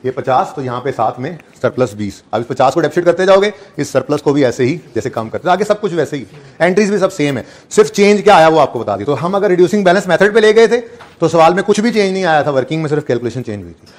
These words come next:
और अगर रि-, revaluation का method बदल दें, तो भी सिर्फ revaluation के दिन वाली दो entries एक हो जाती हैं। Again, test नहीं हुआ,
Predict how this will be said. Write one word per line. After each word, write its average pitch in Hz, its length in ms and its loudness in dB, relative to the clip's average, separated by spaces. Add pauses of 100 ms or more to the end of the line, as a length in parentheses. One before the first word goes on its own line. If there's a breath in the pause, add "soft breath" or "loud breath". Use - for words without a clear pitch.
(160 soft breath)
और 147 100 2
अगर 175 200 0
रि-, 143 220 -4 (100)
revaluation 185 400 -2
का 208 160 2
method 165 340 2
बदल 226 220 4
दें, 240 180 2
तो - 460 4
भी 240 200 4 (260)
सिर्फ 202 380 -2 (300)
revaluation 180 380 -2
के 226 200 4
दिन 214 180 6
वाली 196 240 4
दो 170 180 2
entries 156 340 -4 (240)
एक 117 160 -2
हो 101 100 -6
जाती 87 260 -14
हैं। 117 200 -20
Again, 180 380 -8
test 147 220 -6
नहीं 165 100 -8
हुआ, 147 260 0